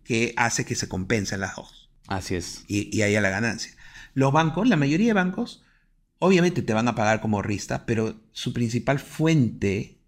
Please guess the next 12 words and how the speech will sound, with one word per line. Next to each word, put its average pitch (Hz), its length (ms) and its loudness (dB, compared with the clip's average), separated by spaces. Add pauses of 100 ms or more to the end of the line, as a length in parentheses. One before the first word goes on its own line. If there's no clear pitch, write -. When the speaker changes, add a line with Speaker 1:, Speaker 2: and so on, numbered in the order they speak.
Speaker 1:
de 104 100 -4
financiamiento 101 880 -2
son 127 260 -2
fondos 107 720 -4 (640)
internacionales, 104 840 0
fondos 107 400 -4
estructurados, 98 920 0
fondos 104 600 -6
del 104 100 -4
mercado 101 260 0
de 110 60 4
valores. 101 540 -2